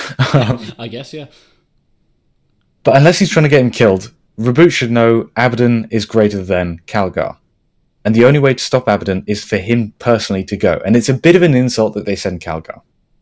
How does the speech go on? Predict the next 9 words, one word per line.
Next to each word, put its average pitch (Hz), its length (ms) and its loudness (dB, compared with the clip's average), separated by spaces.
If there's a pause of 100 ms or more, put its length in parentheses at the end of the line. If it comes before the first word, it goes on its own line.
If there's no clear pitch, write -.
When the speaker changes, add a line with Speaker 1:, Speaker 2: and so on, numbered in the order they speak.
(120)
Speaker 1:
Like, 107 260 -2 (100)
all 131 160 2
credit 151 240 2
to - 60 -16
Kelgar. 107 500 2
Yes, 107 240 0
he's 127 160 -4
a 143 40 2
boy. 104 340 2